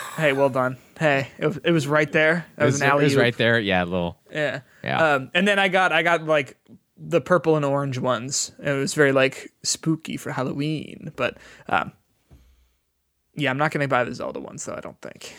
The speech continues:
Speaker 2: I almost did just 'cause I need new Joy-Cons, and I thought they're pretty cool, but they, they, they were out of stock, like, immediately.
Speaker 1: Of course.
Speaker 2: Yeah.
Speaker 1: Of course.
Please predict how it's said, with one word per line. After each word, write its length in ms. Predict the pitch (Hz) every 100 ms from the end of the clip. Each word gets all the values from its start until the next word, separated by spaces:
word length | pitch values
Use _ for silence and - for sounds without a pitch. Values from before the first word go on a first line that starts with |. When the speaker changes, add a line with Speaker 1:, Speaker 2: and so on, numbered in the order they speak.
| -
Speaker 2:
I 140 | 165
almost 300 | 196 220 208
did 120 | 175
just 160 | 127 123
'cause 100 | 123
I 60 | 110
need 140 | 110
new 160 | 104 95
Joy-Cons, 480 | 104 98 95 87 90
and 60 |
I 20 |
thought 140 | 85 98
they're 140 | 85
pretty 220 | - 85 -
cool, 260 | - 87
but 180 | 78 95
they, 120 | 101
they, 220 | 98 123
they 200 | 123 135
were 240 | 120 107 101
out 160 | 104 95
of 160 | 90 -
stock, 420 | - 95 82 -
like, 160 | 85
immediately. 560 | 80 80 78 78 85 87 _ _ _ _
Speaker 1:
Of 140 | 165
course. 420 | - 139 139 - -
Speaker 2:
Yeah. 200 | 80 76
Speaker 1:
Of 160 | 156 -
course. 340 | - -